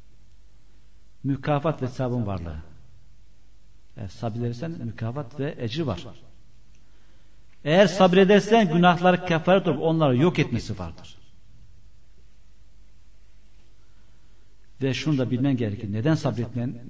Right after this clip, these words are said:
gerektiğinden günahların varlığı musibet inmesine sebeptir. Eğer o musibet bela indiyse demek günahın var.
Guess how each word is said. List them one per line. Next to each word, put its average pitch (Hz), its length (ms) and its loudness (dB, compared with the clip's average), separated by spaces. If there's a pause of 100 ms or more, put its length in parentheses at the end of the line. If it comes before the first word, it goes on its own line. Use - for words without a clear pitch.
(160)
gerektiğinden 131 720 -4 (280)
günahların 123 540 0
varlığı 123 720 0 (120)
musibet 123 420 -2
inmesine 110 460 -4
sebeptir. 95 580 -8 (1600)
Eğer 113 300 -2 (260)
o 185 100 -2
musibet 123 480 -2
bela 113 180 -4
indiyse 120 420 -4
demek 127 260 2
günahın 113 340 2
var. - 220 -6